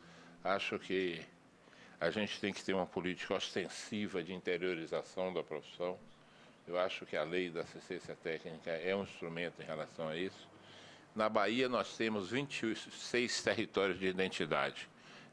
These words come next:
Tem um território que chama Reação do Jacuípe, que não tem um único arquiteto nos quinze ou dezessete municípios que compõem.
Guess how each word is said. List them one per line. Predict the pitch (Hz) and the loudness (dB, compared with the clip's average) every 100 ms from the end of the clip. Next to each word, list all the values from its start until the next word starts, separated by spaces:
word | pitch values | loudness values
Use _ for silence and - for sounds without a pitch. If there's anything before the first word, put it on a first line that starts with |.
| - | 0
Tem | 139 | 0
um | 165 156 | 0 0
território | 110 95 78 101 107 82 | 0 0 0 2 2 0
que | 80 | -4
chama | - 90 80 | -2 0 2
Reação | 90 82 - 120 110 | 4 2 2 0 0
do | 82 | 0
Jacuípe, | 90 - 101 117 - - - - - - - - - | -2 0 0 0 -4 -14 -16 -20 -20 -20 -20 -20 -6
que | 139 | 0
não | 131 | 2
tem | 139 151 - | 2 2 2
um | 170 170 185 | 2 2 2
único | 196 190 - | 2 0 0
arquiteto | 127 - 107 - 110 117 123 | 0 0 2 4 4 4 -2
nos | 120 110 - - | -2 -4 -6 -10
quinze | - 131 147 131 | 0 2 2 0
ou | |
dezessete | 117 104 95 - 104 104 | 0 0 0 2 0 0
municípios | 104 95 85 104 101 - | -4 -4 -2 -2 -4 -6
que | 113 | -8
compõem. | - 92 - 98 92 | -4 -6 -4 -4 -4